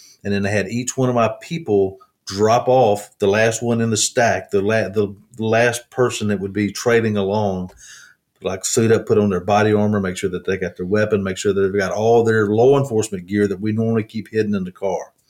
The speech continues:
And so I circulate everybody through on the team until everybody's all geared up and suited up and, and ready to make a,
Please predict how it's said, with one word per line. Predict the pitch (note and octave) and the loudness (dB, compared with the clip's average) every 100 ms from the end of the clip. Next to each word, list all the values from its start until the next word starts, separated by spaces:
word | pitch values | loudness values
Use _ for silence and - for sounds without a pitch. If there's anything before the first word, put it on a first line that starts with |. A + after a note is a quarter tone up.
| _ - - - - | _ -20 -20 -16 -4
And | G2+ G2+ | -2 0
so | G2+ | 0
I | F2+ | 0
circulate | - A2+ - G#2 G2 | 2 0 2 2 2
everybody | A2 A#2+ A#2+ A#2 A#2+ | 2 2 2 2 2
through | A2+ A#2 A2+ | -2 -2 -2
on | A2 | 0
the | G#2+ | -2
team | - A2+ G#2+ | 0 0 0
until | F#2 F#2+ F#2 | -2 -4 0
everybody's | G#2+ G#2 G#2+ G#2 | 0 2 2 2
all | F#2+ G#2+ | 2 0
geared | G2+ A2 A2 | 0 0 2
up | G#2+ - | 2 0
and | F#2+ | -4
suited | - A2 G#2 | -2 -2 2
up | G#2 G2 G2 | 2 2 -2
and, | F#2 - C3+ - - | -4 -8 -12 -14 -10
and | F#2+ | -4
ready | G2+ G#2 G#2 | 0 2 0
to | G2 | -2
make | G#2 F#2+ - - | 0 -2 -4 -8
a, | G2 F2+ | -8 -8